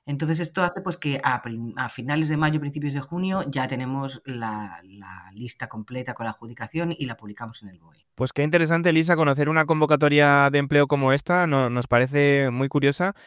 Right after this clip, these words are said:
Speaker 2: y, y espero que muchos oyentes se, se animen a participar en ella, a inscribirse. Tienen hasta el diez de enero. Eh, ¿cómo pueden hacerlo? ¿Qué, a-, dónde pueden encontrar más información?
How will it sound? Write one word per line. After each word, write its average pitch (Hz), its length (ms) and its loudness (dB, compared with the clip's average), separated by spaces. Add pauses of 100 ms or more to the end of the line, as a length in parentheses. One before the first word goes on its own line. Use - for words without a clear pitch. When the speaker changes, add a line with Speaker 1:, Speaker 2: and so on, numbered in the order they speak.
(160)
Speaker 2:
y, 113 340 0
y 113 100 2
espero 127 260 4
que 147 80 2
muchos 147 300 -2
oyentes 147 280 2
se, 127 380 4
se 127 140 -4
animen 135 340 2
a 135 80 4
participar 135 480 4
en 131 120 2
ella, 147 180 2
a 165 40 4
inscribirse. 135 560 2
Tienen 143 280 4
hasta 135 280 2
el 127 140 0
diez 139 220 6
de 135 160 6
enero. 156 340 4 (440)
Eh, 113 500 4
¿cómo 170 180 4
pueden 180 240 6
hacerlo? 117 400 2
¿Qué, 113 260 0
a-, 117 140 -2
dónde 143 300 0
pueden 156 240 2
encontrar 147 360 2
más 143 180 -2
información? 123 540 -2